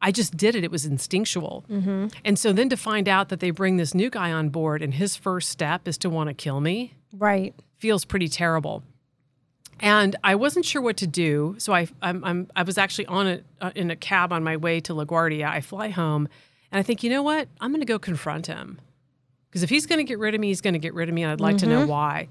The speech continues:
Speaker 1: So I went to the office. He was still there. And I said, "Hey, I, I hear I'm on the upgrade list."
Speaker 2: <laughs> I love the way
Speaker 1: Um,
Speaker 2: you put that. Okay.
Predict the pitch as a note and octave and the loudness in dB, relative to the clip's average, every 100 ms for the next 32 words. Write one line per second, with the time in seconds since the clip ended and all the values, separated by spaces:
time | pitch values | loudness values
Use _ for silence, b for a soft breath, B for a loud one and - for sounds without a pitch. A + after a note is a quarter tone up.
0 | b b b b - A#3+ G3+ G#3+ F#3+ A#3+ | b b b b -2 2 4 4 2 2
1 | C4+ B3+ G3+ E3+ F#3 F3+ - F#3+ F3+ - | 0 0 2 4 4 0 -4 -4 -4 -4
2 | A3+ A3 E3 D3+ D#3+ - b b b - | -4 -2 0 0 -2 -6 b b b 0
3 | G3+ G3 G3 G3 - - F#3 G#3 F3 B3+ | 4 4 4 2 0 -2 0 0 0 0
4 | B3 E3+ E3 C4 F#3 E3 A#3+ A#3+ G#3 G#3 | 0 0 -2 0 0 2 0 2 2 2
5 | G3 F#3 F3+ - D#3+ D#3+ F3 D3+ G#2 - | 2 0 -2 -4 -6 -6 -8 -12 -10 -10
6 | - - - _ _ - - - - - | -10 -14 -20 _ _ -20 -20 -20 -20 -20
7 | _ _ _ _ - F3+ C4 F3+ D#3 - | _ _ _ _ -4 2 4 4 0 0
8 | A#3 F3+ G3+ G#3 - - C4+ - F3+ F#3 | 2 6 8 6 4 0 -2 -2 -6 -6
9 | - B3 C4 G3+ A#3+ | 0 2 4 4 2